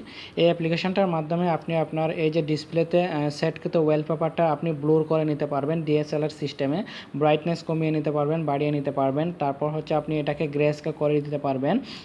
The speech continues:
তো এরকম যদি আমরা আমাদের ওয়ালপেপারগুলোকে এডিটিং করতে যাই, তাহলে আমাদেরকে, আহ, ফটো এডিটিং বা পিকচার এডিটিং অনেকগুলো অ্যাপ্লিকেশন ইনস্টল করতে হয়।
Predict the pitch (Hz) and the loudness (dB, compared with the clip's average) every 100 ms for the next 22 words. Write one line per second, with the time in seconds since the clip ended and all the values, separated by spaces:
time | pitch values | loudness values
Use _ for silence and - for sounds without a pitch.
0 | - 180 180 190 196 202 190 175 180 170 | 2 4 6 4 2 2 2 2 2 2
1 | 170 175 156 151 160 165 160 165 160 190 | 2 4 2 2 0 0 0 -2 0 0
2 | 214 156 151 165 165 151 143 147 175 160 | 0 0 -2 -4 -4 -4 -2 0 0 0
3 | 151 151 147 147 156 156 175 - - - | -2 0 0 0 -2 0 -4 -4 -14 -6
4 | 143 143 156 160 160 156 151 160 160 156 | -4 2 2 4 4 4 2 0 0 0
5 | 147 165 156 143 147 160 143 147 151 151 | -2 0 0 -2 -4 -2 0 0 0 0
6 | 147 147 151 156 147 - 151 147 139 139 | 0 -4 -2 -4 -4 -2 -4 -2 -4 -2
7 | 160 | 0